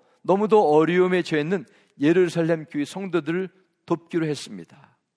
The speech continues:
그 중에 빌립보, 데살로니가, 베리와 같은 마게도니아 지역에 있는 성도들이 그 소식을 듣고 많은 헌금을 모아가지고 예루살렘에 보내게 됐는데,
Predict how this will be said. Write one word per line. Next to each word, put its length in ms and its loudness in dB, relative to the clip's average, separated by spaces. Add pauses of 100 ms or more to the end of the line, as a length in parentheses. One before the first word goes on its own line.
(540)
그 120 -2
중에 400 -2 (520)
빌립보, 600 -2
데살로니가, 920 -2
베리와 420 0
같은 420 -4
마게도니아 520 0
지역에 200 -2
있는 260 -2 (260)
성도들이 720 0 (260)
그 220 -2
소식을 560 -4 (720)
듣고 640 0 (300)
많은 400 4
헌금을 400 2
모아가지고 760 2
예루살렘에 800 -2
보내게 420 -6
됐는데, 840 -4